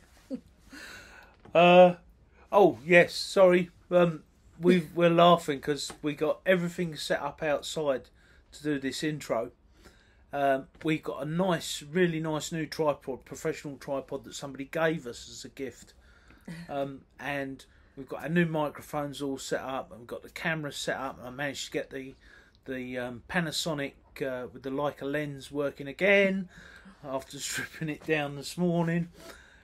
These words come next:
Speaker 2: And, uh, yeah, what we're gonna say, and the heavens opened and it started raining, and we haven't seen rain since April,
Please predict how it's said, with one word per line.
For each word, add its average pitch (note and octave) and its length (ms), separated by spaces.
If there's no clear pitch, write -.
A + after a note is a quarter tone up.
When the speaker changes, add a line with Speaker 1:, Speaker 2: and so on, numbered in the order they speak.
Speaker 2:
And, G3 380
uh, G3 280
yeah, F#3 240
what E3+ 220
we're D#3+ 80
gonna D#3+ 220
say, F#3 560
and G3 560
the G#3 100
heavens F3+ 440
opened B2+ 520
and C#3 140
it C3+ 140
started C#3 480
raining, C3 500
and C3+ 400
we C3+ 140
haven't D#3+ 240
seen E3 300
rain D3 420
since - 540
April, C#3+ 540